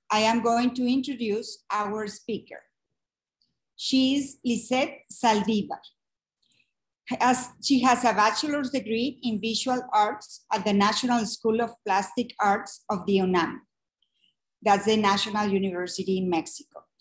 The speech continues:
A master in art history at the Faculty of Philosophy and Letters of the unam, the same institution.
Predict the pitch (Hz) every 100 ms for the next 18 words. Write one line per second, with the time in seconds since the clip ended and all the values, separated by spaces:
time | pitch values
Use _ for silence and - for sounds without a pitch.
0 | _ _ 220 220 220 233 - 269 269 -
1 | 226 208 214 240 - 240 196 - 226 240
2 | 339 _ - 202 202 - 208 - 254 -
3 | 240 208 - 208 190 175 180 214 - 285
4 | 320 - 208 190 185 208 320 - - 202
5 | - 190 185 180 190 320 - _ _ _
6 | _ _ 190 180 208 202 214 202 233 208
7 | 196 180 - 311